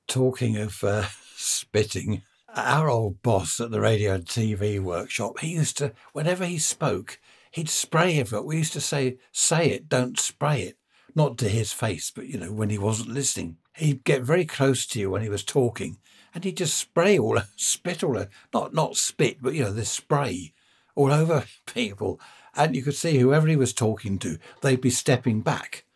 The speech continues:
Then he would step forward to keep up with them. And, and I, I don't know, I think it's, I don't know why that happens. Perhaps someone should have told him. <laughs> Talking of people that smell, as we were earlier, they say, and I don't believe this,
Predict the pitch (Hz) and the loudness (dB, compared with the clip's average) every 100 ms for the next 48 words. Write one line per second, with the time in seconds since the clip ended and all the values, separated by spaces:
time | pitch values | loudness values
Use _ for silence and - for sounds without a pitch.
0 | _ _ _ 123 110 117 101 98 - 107 | _ _ _ -2 2 2 2 -4 -2 -2
1 | - - 147 95 98 107 - 101 127 135 | -2 2 4 4 0 -6 -4 -4 -4 -6
2 | 143 113 90 104 90 _ _ _ _ _ | -6 -6 -4 -6 -12 _ _ _ _ _
3 | - 131 120 117 - 151 - 160 165 170 | -4 -2 0 -2 -6 -8 -6 -2 -2 -2
4 | 135 120 - 143 - _ _ _ _ - | -6 -6 -8 -8 -10 _ _ _ _ -4
5 | 151 180 160 143 143 151 127 160 160 120 | -2 0 0 2 0 -2 -4 -4 -4 -6
6 | 92 - - _ _ - 151 139 135 113 | -6 -8 -10 _ _ -8 -4 0 0 0
7 | 110 - 113 104 - 143 156 107 82 87 | -4 -4 -4 -4 -2 0 0 -2 -6 -12
8 | - - - - - 156 - - 156 - | -14 -20 -20 -20 -4 -2 -2 -6 -6 -8
9 | - - - - 131 131 147 120 120 107 | -20 -20 -10 2 2 4 -2 0 0 -2
10 | 107 107 107 - - 117 123 - - - | -2 -6 -6 -2 0 2 2 0 -6 -6
11 | 135 110 107 110 104 101 110 90 85 - | -4 -2 -2 0 0 0 -4 -6 -12 -16
12 | _ _ - _ _ - 131 123 - 202 | _ _ -20 _ _ 0 2 2 0 -2
13 | 202 - 110 117 147 202 180 131 127 135 | -4 -6 -4 0 0 2 0 0 2 2
14 | 82 80 - - | 0 -6 -8 -14